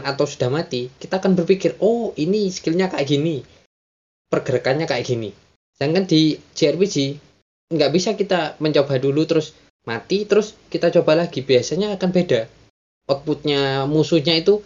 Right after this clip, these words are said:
dia awalnya dia melakukan serangan biasa, lalu heal. Tahu-taunya setelah kita mati, diulang, ternyata skill dulu dia, baru nyerang, baru defend, kayak gitu.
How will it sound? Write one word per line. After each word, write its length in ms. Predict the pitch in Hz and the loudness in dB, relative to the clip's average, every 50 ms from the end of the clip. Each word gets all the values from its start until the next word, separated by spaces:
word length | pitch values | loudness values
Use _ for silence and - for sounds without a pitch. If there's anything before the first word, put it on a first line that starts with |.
| - - - _ _ _ _ _ - | -12 -20 -20 _ _ _ _ _ -4
dia 320 | 135 135 147 147 143 - - | 0 2 4 4 2 0 -2
awalnya 360 | - - 127 135 139 156 160 151 | -2 0 2 2 2 2 0 2
dia 160 | 147 147 147 147 | 4 2 2 2
melakukan 680 | 147 151 143 139 135 - - - 151 147 156 151 143 | 2 0 0 0 0 -2 -6 -4 -4 -2 -2 -4 -6
serangan 400 | 143 - - 143 139 139 135 135 | -8 -6 -4 -2 -2 0 -2 0
biasa, 480 | 131 127 117 117 - 143 131 120 113 113 | 0 0 -2 -2 -4 -4 -4 -4 -6 -6
lalu 440 | 113 113 120 127 143 160 170 175 175 - _ _ _ _ _ _ _ _ - | -4 -2 0 2 2 2 0 -2 -6 -14 _ _ _ _ _ _ _ _ -10
heal. 320 | 139 123 113 107 104 104 _ _ _ _ _ _ _ _ - - | -8 -6 -6 -6 -8 -12 _ _ _ _ _ _ _ _ -4 -2
Tahu-taunya 480 | 131 135 131 135 131 135 147 165 165 156 | 0 0 2 2 0 2 2 0 -2 -2
setelah 400 | - - - 127 131 131 127 - | -6 -6 -4 -2 -2 -2 -4 -6
kita 240 | - - 127 127 | -8 -8 -6 -8
mati, 440 | 120 110 110 - - 185 190 190 190 - | -8 -10 -10 -4 -2 -2 -2 -2 -4 -6
diulang, 480 | - 131 120 113 110 123 151 185 208 190 - _ _ - | -4 -4 -4 -2 -2 -4 -4 -4 -6 -10 -12 _ _ -4
ternyata 320 | 143 143 139 139 147 208 202 | -2 0 0 0 0 -2 -2
skill 240 | - - 220 208 185 | 0 2 4 6 6
dulu 320 | 185 190 220 240 226 185 | 6 6 6 6 4 4
dia, 240 | 165 160 147 143 147 - - _ - - | 6 4 4 4 0 -8 -18 _ -8 -4
baru 160 | 120 131 151 | -2 0 0
nyerang, 320 | 147 139 131 143 151 135 | 0 0 -2 -2 -2 -2
baru 160 | 127 123 120 | -2 -2 -2
defend, 480 | 117 117 110 101 - 117 107 104 107 - | -2 -6 -6 -6 -6 -8 -8 -8 -10 -10
kayak 160 | - 127 127 | -10 -10 -8
gitu. 320 | 127 120 - 110 104 - | -8 -4 -4 -4 -6 -6